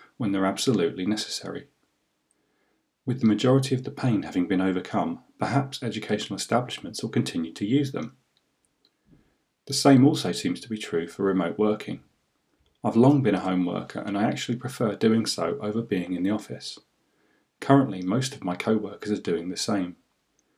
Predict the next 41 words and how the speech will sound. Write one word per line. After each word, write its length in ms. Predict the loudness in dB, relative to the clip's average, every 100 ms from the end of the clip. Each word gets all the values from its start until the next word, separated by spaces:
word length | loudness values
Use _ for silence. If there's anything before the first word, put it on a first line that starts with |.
| _ _ _ 4
And 100 | 6
while 120 | 6
it's 100 | 4
prompting 420 | 2 0 2 0
a 40 | 0
lot 160 | 0
of 100 | 0
learning 500 | 2 4 2 -4 -10 -10
and 100 | -4
demanding 460 | 0 0 0 -2
adaptability 640 | 0 -2 -2 2 2 2 -4
for 140 | -2
many, 400 | 2 2 0 -6 _ _
it 100 | -8 -2
seems 280 | 0 0
to 100 | -2
be 80 | -4
mostly 360 | -4 -4 -6 -8
successful. 640 | -6 -2 -2 -4 -8 -12 _ _ _ _ _ _ _ _ _ _ -2
Once 300 | 2 2 4
more 240 | 4 6 4
of 80 |
us 160 | 2 -2
are 60 | -2
conversant 580 | -2 2 2 2 -6
with 120 | -10 -2
home 220 | 4 4
working, 520 | 4 -2 -6 -10 -10
it 180 | -12 0
may 160 | 4 6
well 200 | 4 0
prove 280 | 0 0
more 180 | 0 -4
sustainable 680 | -4 -2 2 2 2 -4 -6 -10 -4
and 180 | 0 0
get 120 | 0
utilised 600 | -2 -4 -6 -6 -6 -4
more 260 | -4 -2 -4
in 80 | -6
the 60 |
future. 460 | -2 -2 -2 -8